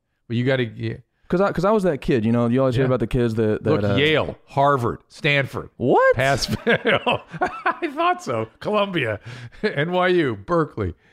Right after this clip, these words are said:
Speaker 1: Uh, oh,
Speaker 2: Well,
Speaker 1: no. Uh, wait.
Speaker 2: Hold on. You're telling me that Berkeley law,
Speaker 1: Let's see if
Speaker 2: there's
Speaker 1: I'm
Speaker 2: no
Speaker 1: reading it
Speaker 2: such
Speaker 1: right.
Speaker 2: thing
Speaker 1: Maybe we're
Speaker 2: as a
Speaker 1: not reading,
Speaker 2: grade?
Speaker 1: maybe we're not reading it correctly.
Speaker 2: Law schools are
Speaker 1: Yale,
Speaker 2: pass or
Speaker 1: okay.
Speaker 2: fail.
Speaker 1: Yale is famous for basically not having grades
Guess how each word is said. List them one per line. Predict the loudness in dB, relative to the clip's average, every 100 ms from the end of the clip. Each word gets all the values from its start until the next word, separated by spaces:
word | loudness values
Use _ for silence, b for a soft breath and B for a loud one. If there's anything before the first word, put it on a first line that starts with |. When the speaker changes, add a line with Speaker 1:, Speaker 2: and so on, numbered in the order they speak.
| b b b b -6
Speaker 1:
Uh, | -2 0 2 2 0 -4 _ -4
oh, | 0
Speaker 2:
Well, | 0
Speaker 1:
no. | 0 -2
Uh, | -4 -6 -6
wait. | -2 -2 -4 _ -4
Speaker 2:
Hold | 2 2 2
on. | 2 2
You're |
telling | 2 2 4
me | 4
that | 2 2 0
Berkeley | 2 0 0 0 2
law, | 2 2 2 2
Speaker 1:
Let's | 0 2
see | 2
if |
Speaker 2:
there's | 2 2
Speaker 1:
I'm |
Speaker 2:
no | 2
Speaker 1:
reading | 2 2
it |
Speaker 2:
such | 0
Speaker 1:
right. | 0
Speaker 2:
thing | 0
Speaker 1:
Maybe | 2
we're | 2
Speaker 2:
as | 0
a |
Speaker 1:
not | 0
reading, | 0 0 0
Speaker 2:
grade? | 0
Speaker 1:
maybe | -2
we're | -2 -4
not | -4 -4
reading | -4 -6
it | -10
correctly. | -14 -14 -14 -18 _ _ _ -12
Speaker 2:
Law | -6 -6
schools | -2
are | 0
Speaker 1:
Yale, | 0 2 0
Speaker 2:
pass | 0 -2
or |
Speaker 1:
okay. | 0 -2 -2
Speaker 2:
fail. | 0
Speaker 1:
Yale | 2 2 2
is | 0
famous | -2 0 -2
for | -4 -6
basically | -2 0 0 0 -2 0
not | 0 0
having | -2 -2
grades | -2 0 -2 -6 -16